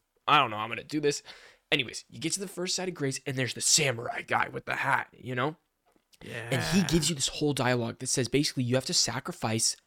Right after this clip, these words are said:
Speaker 1: uh, Mel-, uh, what's her name? What's the, your, the girl that you're with, the maiden? Uh, her name is, I always forget. Call
Speaker 2: It starts with an M,
Speaker 1: Yeah,
Speaker 2: right?
Speaker 1: it says call on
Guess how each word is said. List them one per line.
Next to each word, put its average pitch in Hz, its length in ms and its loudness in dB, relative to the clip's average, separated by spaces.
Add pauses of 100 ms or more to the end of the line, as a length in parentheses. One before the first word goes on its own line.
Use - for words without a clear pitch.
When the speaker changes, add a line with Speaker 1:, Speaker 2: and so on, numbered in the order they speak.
(680)
Speaker 1:
uh, 117 240 2
Mel-, 117 320 -2
uh, 110 240 -4
what's 127 160 -2
her 131 80 0
name? 120 220 0
What's 117 160 -4
the, 131 120 -4
your, 120 440 2
the 110 180 -4 (180)
girl 123 240 0
that 131 120 -4
you're 120 80 -6
with, 131 180 -4
the 127 60 -6
maiden? 131 400 0 (340)
Uh, 113 160 -2
her 120 140 -4
name 120 180 0
is, 113 300 2 (180)
I 139 80 4
always 165 240 4
forget. - 540 -8 (1080)
Call 139 200 0
Speaker 2:
It 139 60 4
starts 143 180 4
with 226 100 6
an - 160 2
M, 135 380 4
Speaker 1:
Yeah, 110 220 4
Speaker 2:
right? 127 100 2
Speaker 1:
it 123 100 -6
says 139 160 -4
call 139 320 0
on 123 340 -2